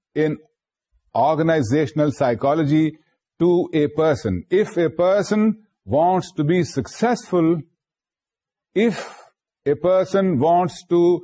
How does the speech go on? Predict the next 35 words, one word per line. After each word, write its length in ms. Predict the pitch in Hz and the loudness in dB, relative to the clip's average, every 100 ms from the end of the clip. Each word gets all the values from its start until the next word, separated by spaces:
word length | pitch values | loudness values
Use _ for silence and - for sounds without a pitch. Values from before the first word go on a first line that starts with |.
| - _ | -8 _
make 560 | 107 123 160 180 175 - 151 | -2 0 2 2 0 -4 -2
a 160 | 139 | 0
positive 680 | - 156 202 190 208 147 - | 0 -2 -2 0 0 -2 -4
contribution, 920 | 165 202 202 208 175 156 165 165 165 - _ _ _ - | -2 0 0 2 2 2 0 -2 -4 -8 _ _ _ -2
if 240 | 214 - | 0 0
a 120 | 175 | -2
person 680 | 175 180 185 - 190 185 175 - _ _ _ _ _ _ _ _ _ _ - | 0 2 0 0 0 0 -4 -10 _ _ _ _ _ _ _ _ _ _ -4
is 220 | 165 123 - | -2 -2 -4
assured, 1040 | 156 - 185 220 233 202 117 92 95 156 - | -6 0 0 2 2 0 -2 -2 -4 -2 0
is 220 | 151 113 | 0 0
going 260 | 151 180 175 | 0 0 2
to 120 | 175 | 2
assure 480 | 165 196 208 220 180 | 0 0 2 2 0
himself 460 | 185 170 190 - | 0 0 -2 0
of 160 | 151 - | -2 -2
success 680 | 127 107 - 220 247 - | -6 -6 -4 0 0 0
in 140 | 175 165 | 0 2
an 80 | 156 | 2
organization, 880 | 143 127 107 113 110 123 104 - _ _ _ | 2 0 0 0 0 0 -2 -2 _ _ _
he 160 | - 185 | -2 2
must 460 | 196 208 - - - | 2 -2 -8 -20 -20
show 600 | - 175 180 185 185 - - | -4 0 2 2 0 -6 -12
those 640 | 107 143 170 185 190 139 | -2 0 2 2 0 -2
traits 440 | - 165 180 180 - | -4 -2 0 -2 -4
to 140 | 151 | -2
be 80 | 151 | -2
present 400 | - 160 156 143 | 0 0 0 0
in 120 | 147 | 0
him. 300 | 139 120 87 | 0 0 -2
And 160 | 101 110 | 0 0
what 220 | 147 - | 0 0
were 100 | 180 | 0
those 300 | 170 180 - | 2 0 0
traits, 360 | 175 180 185 180 | -2 0 -2 -2
remember? 520 | 185 190 214 247 | 0 2 2 0